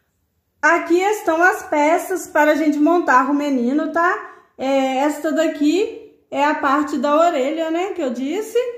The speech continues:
Então, é, eu não fiz o cabelo a parte de trás para o menino. Nós vamos colocar aqui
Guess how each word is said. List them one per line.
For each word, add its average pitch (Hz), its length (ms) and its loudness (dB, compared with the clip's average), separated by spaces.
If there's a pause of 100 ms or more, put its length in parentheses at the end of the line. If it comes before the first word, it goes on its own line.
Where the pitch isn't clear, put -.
(260)
Então, 330 760 0
é, 294 480 2
eu 330 120 6
não 440 180 2
fiz 403 460 -2
o 330 100 -8
cabelo 302 460 0
a 302 40 -2
parte 311 320 -2
de 330 140 -2
trás 294 360 -2
para 302 180 0
o - 20 2
menino. 247 460 0
Nós 262 260 0
vamos 294 220 -2
colocar 277 440 -2
aqui 311 480 -6